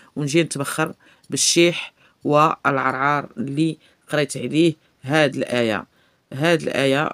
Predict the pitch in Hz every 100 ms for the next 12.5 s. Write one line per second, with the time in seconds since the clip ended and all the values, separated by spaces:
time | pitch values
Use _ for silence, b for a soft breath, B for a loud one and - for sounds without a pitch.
0 | - 147 156 156 139 139 - 131 135 131
1 | 131 147 156 143 135 156 156 - 143 135
2 | - 107 - B B 139 135 147 135 139
3 | 151 - - 131 135 - 123 143 156 185
4 | - b b - 151 - 147 143 143 -
5 | 160 143 135 151 143 151 165 175 - 147
6 | - 151 156 180 - b b 160 156 156
7 | 120 - 135 127 - b b - - 151
8 | 156 156 156 - 147 143 143 139 135 147
9 | 143 139 139 139 190 202 233 226 B B
10 | - 165 151 127 139 139 139 151 139 147
11 | 156 - 131 135 143 156 - 170 196 -
12 | 156 151 147 127